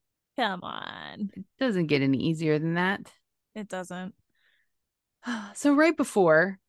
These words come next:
Speaker 2: this podcast, we started,
Speaker 1: <laughs>
Speaker 2: um, we all of a sudden was like, "We need to do an investigation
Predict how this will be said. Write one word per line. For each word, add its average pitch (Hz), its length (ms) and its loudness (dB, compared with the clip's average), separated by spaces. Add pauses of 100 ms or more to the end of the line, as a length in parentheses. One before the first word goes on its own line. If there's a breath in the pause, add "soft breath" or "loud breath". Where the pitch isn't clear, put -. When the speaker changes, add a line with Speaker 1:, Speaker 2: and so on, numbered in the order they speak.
(180)
Speaker 2:
this 170 160 -4
podcast, 147 680 -4 (460)
we 151 100 0
started, 156 500 4 (380)
Speaker 1:
<laughs> - 380 -20
Speaker 2:
um, 170 520 4 (320)
we 233 440 6
all 175 220 4
of 175 80 0
a 175 40 -4
sudden 180 280 0
was 170 160 -2
like, 165 220 2
"We 208 140 0
need 392 220 -2
to 190 60 -4
do 202 300 0
an 180 140 -4
investigation 180 1000 -6